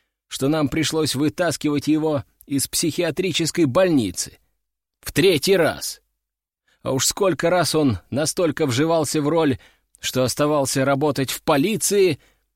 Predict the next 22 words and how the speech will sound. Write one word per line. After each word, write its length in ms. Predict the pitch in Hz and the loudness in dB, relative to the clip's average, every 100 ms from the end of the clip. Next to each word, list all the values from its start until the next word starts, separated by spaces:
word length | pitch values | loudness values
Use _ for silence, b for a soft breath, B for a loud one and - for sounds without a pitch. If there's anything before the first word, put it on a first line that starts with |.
| _ - | _ -10
не 120 | 135 | -6
меньше 380 | 180 196 165 196 | -4 -2 0 0
десяти, 800 | 190 180 226 151 143 151 95 - _ _ _ _ | 0 0 -2 0 2 2 -2 -10 _ _ _ _
и 120 | - | -10
то 400 | 139 131 131 101 - | -4 -2 0 -2 -4
потому, 340 | 101 110 120 | -6 -2 -2
что 180 | - 131 | -2 -2
я 280 | 131 123 107 | 0 0 0
не 180 | 123 | 2
могу 280 | 139 143 143 | 2 2 2
знать 340 | 123 135 139 - | 2 2 0 -2
абсолютно 640 | 127 - 160 170 156 160 | -2 2 2 2 2 2
всего. 500 | 147 - 160 113 76 - _ _ _ _ _ _ _ _ _ _ - | 2 4 2 2 -6 -18 _ _ _ _ _ _ _ _ _ _ -4
Телефон 480 | 151 185 160 214 185 | 0 2 2 0 0
Алины 540 | 170 175 156 151 107 | 2 2 2 2 0
завибрировал, 920 | 101 135 151 151 208 185 175 165 135 | 0 2 2 2 2 2 2 2 0
и 160 | 90 107 | -2 -6
она, 280 | 139 175 160 | -4 -2 0
не 80 | 160 | 0
отрываясь 560 | 143 151 160 156 131 | 0 0 2 2 2
от 160 | 143 123 | 0 0
дороги, 600 | 143 160 165 135 135 | 0 2 2 2 0